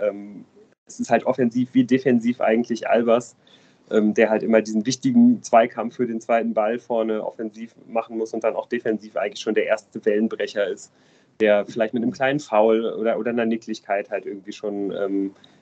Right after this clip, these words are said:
ja, den, äh, das, das Aufbauspiel unterbindet oder halt den, äh, den, den Konter unterbindet, wenn man, wenn man mal gegen Regensburg umschalten will.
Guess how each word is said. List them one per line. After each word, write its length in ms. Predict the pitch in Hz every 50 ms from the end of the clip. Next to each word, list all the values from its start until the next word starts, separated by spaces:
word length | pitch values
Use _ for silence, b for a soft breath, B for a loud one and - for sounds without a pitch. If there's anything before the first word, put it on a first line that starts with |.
| b _
ja, 180 | 101 98 92 - - - - - - - _
den, 440 | - 110 101 101 101 98 101 101 -
äh, 160 | 98 101 98
das, 220 | 98 107 - - -
das 180 | - 120 -
Aufbauspiel 560 | - - 107 - - 95 98 - - - 104 101
unterbindet 480 | 101 - 104 95 104 98 101 101 -
oder 240 | - 101 95 92 92
halt 180 | 92 92 90 -
den, 240 | 92 92 92 92
äh, 320 | 87 - - 87 87 90 87
den, 280 | 92 90 90 87 85
den 120 | 82 87 92
Konter 320 | - - 90 87 90 -
unterbindet, 560 | - - - - - - - - - - -
wenn 80 | - -
man, 240 | - - - - B B B B B B B _
wenn 100 | 92 98
man 120 | 95 92
mal 120 | 95 92 92
gegen 180 | 98 95 98
Regensburg 400 | 95 95 90 92 - - 80 76
umschalten 500 | - - - - - - - - - -
will. 160 | - - -